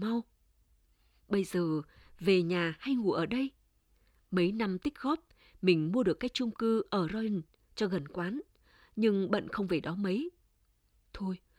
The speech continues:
hôm nay cứ ở đây đi. Mình mò lên gác xếp tầng ba, trằn trọc, quay hết bên này bên kia, khó chịu, rồi lại lật đật xuống, làm cốc rượu. Trước giờ, thấy cái thứ này chẳng có gì hay ho cả.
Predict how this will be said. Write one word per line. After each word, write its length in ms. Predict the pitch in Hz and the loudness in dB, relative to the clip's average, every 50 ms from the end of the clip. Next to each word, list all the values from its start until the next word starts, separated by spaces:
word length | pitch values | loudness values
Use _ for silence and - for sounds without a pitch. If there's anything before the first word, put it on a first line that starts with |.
| _ _ | _ _
hôm 200 | - - 196 180 | -2 0 0 0
nay 220 | 185 185 185 180 175 - | 0 0 0 0 0 0
cứ 120 | - 277 | -2 -2
ở 120 | - 165 151 | -2 -2 -2
đây 180 | 202 208 214 | -4 -4 -4
đi. 200 | 208 226 226 220 - _ _ _ _ _ _ _ _ _ _ _ _ _ _ _ _ _ _ - | -4 -4 -4 -6 -6 _ _ _ _ _ _ _ _ _ _ _ _ _ _ _ _ _ _ -2
Mình 420 | 180 180 175 160 156 151 156 165 | 0 2 2 2 2 0 0 0
mò 160 | 175 165 147 | 0 0 0
lên 180 | 165 214 240 233 | 0 0 0 0
gác 200 | 247 302 320 - | -2 -4 -6 -6
xếp 140 | - 330 - - | -6 -6 -4 -4
tầng 240 | 202 151 139 - - | -4 -4 -6 -6 -6
ba, 260 | 208 226 226 226 226 - _ _ | -4 -4 -4 -6 -8 -12 _ _
trằn 220 | - - 196 165 147 - | -8 -6 -6 -6 -6 -8
trọc, 300 | - 202 - - _ _ _ _ _ _ _ _ _ - | -8 -8 -10 -10 _ _ _ _ _ _ _ _ _ -6
quay 300 | - 226 226 214 208 196 208 | -4 -2 0 0 0 0 -2
hết 120 | 330 339 | -2 -2
bên 200 | 254 254 226 190 | 0 0 0 0
này 200 | 185 165 131 - - | -2 -4 -6 -6 -4
bên 200 | - 214 214 - | -6 -6 -6 -6
kia, 260 | - 220 214 214 214 - _ _ _ _ _ | -4 -4 -2 -2 -4 -6 _ _ _ _ _
khó 240 | - - 196 185 233 - | -8 -4 -4 -4 -4 -4
chịu, 240 | - 240 190 143 - _ _ _ _ _ _ _ _ _ _ | -2 -2 -2 -2 -2 _ _ _ _ _ _ _ _ _ _
rồi 340 | - - 247 220 196 185 180 | -2 4 6 6 6 6 6
lại 160 | 175 190 - | 4 2 2
lật 160 | 202 202 190 - - | 0 -2 -2 -2 -2
đật 140 | 185 175 - | -2 -2 -2
xuống, 360 | - - 196 190 220 311 359 - _ _ _ _ _ - | -4 -4 -2 -2 -2 -4 -6 -10 _ _ _ _ _ -6
làm 180 | 180 175 143 131 | -6 -6 -6 -6
cốc 200 | - 277 - - | -6 -8 -8 -4
rượu. 280 | - 202 170 - - _ _ _ _ _ _ _ _ _ _ _ _ _ _ _ _ _ _ _ | -2 -2 -2 -2 -2 _ _ _ _ _ _ _ _ _ _ _ _ _ _ _ _ _ _ _
Trước 260 | - - 320 - - - | -6 -4 -4 -4 -4 -4
giờ, 320 | 185 175 160 156 151 147 - _ _ _ _ - | -2 0 0 0 -2 -4 -6 _ _ _ _ 0
thấy 160 | - 214 208 | 2 2 2
cái 140 | 214 - 311 - | 2 2 -2 -2
thứ 120 | 330 349 | 0 0
này 300 | 311 226 190 170 156 147 - | 0 0 0 0 0 0 0
chẳng 160 | - 202 160 | -2 -4 -4
có 140 | - 277 294 | -4 -6 -6
gì 240 | - - 208 160 156 | -2 0 0 0 0
hay 160 | - 277 269 240 | -2 -4 -6 -6
ho 140 | - 277 262 | -6 -8 -8
cả. 300 | - - 220 180 143 | -6 -6 -6 -6 -6